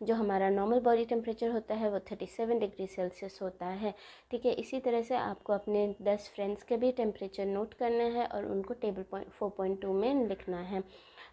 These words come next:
तो अब आप देखेंगे कि सबका बॉडी टेम्परेचर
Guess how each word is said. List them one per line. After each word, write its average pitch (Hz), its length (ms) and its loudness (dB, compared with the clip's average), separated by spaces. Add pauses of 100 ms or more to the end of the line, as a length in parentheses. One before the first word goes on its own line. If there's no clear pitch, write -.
तो 277 80 8
अब 226 200 2
आप 220 140 4
देखेंगे 233 480 4
कि 254 140 -2
सबका 226 300 -4
बॉडी 214 260 4
टेम्परेचर 208 420 -4